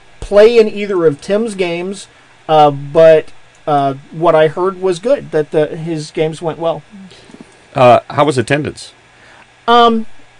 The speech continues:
Speaker 1: attendance seemed a little lighter to me, but there were still plenty of people around.
Speaker 2: Cool.
Speaker 1: Um, and,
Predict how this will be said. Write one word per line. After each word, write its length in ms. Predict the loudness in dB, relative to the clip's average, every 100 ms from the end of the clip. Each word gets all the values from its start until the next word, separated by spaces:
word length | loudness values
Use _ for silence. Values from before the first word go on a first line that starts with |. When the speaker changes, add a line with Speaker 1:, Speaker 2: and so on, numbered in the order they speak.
| -20 -4
Speaker 1:
attendance 500 | -2 0 -2 -2 -4
seemed 440 | -6 -2 0 0 0
a 100 | 0
little 640 | 0 -2 2 2 6 4 4
lighter 540 | 0 0 -2 -4 -8 -14 _ -20 _ _ _ -2
to 120 | 2
me, 360 | 4 2 -2 -8
but 720 | -8 -2 2 4 4 2 -2 -10 -20 -20 0
there 140 | 0
were 120 | 2
still 220 | 0 -2 -4
plenty 280 | -4 -4
of 80 | -4
people 260 | -6 -10 -12
around. 320 | -12 -16 -20 _
Speaker 2:
Cool. 220 | 0 0 -2 _ _ _ _
Speaker 1:
Um, 440 | -8 -6 -8 -10 -14 _ _ -20 _ _ _
and, 640 | -2 -2 -2 -4 -6 -10